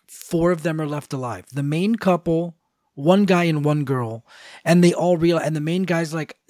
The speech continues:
"It's the fear. Don't believe, if you don't believe the fear, you won't die."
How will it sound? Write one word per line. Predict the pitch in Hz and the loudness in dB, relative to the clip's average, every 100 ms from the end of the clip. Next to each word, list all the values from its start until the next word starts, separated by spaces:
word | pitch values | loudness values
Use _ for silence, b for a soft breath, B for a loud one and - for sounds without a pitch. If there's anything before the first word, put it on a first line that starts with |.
| 151 - | -16 -6
"It's | 156 - | -6 -6
the | - 156 | -8 -8
fear. | - 180 170 139 | -8 -6 -4 -4
Don't | 117 151 175 151 | -4 -4 -4 -4
believe, | 175 170 175 175 165 | -4 -2 -4 -6 -8
if | 143 147 | -10 -10
you | 127 | -6
don't | 147 175 | -4 -2
believe | 214 233 240 214 | -2 0 0 0
the | 220 | -4
fear, | 220 214 208 208 196 - b b b - | -2 -2 0 -2 -4 -10 b b b -18
you | 147 151 160 | -6 0 2
won't | 175 175 143 | 2 2 -2
die." | 143 107 - - | -4 -4 -10 -20